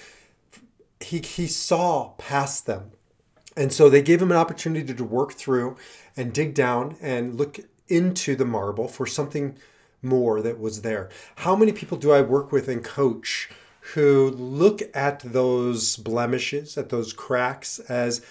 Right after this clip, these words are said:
things to be gotten rid of, whether they're physical cracks, whether they're, um, cracks in a relationship or broken aspects of their,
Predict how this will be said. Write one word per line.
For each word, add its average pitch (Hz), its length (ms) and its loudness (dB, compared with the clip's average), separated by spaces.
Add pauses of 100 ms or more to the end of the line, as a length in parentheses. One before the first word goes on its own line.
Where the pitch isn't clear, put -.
(200)
things 214 460 4
to 160 80 -4
be 131 360 -4
gotten 127 360 -4
rid 113 200 0
of, 95 280 -8
whether 120 200 -4
they're 101 200 -14
physical 143 460 -6
cracks, 147 440 -10
whether 110 300 -4
they're, 104 320 -6 (400)
um, 107 300 -2
cracks 139 380 -2
in 127 80 -2
a 117 40 -2
relationship 135 800 -2
or 107 220 -2
broken 143 600 2
aspects 127 520 -6
of 120 120 -6
their, 107 280 -2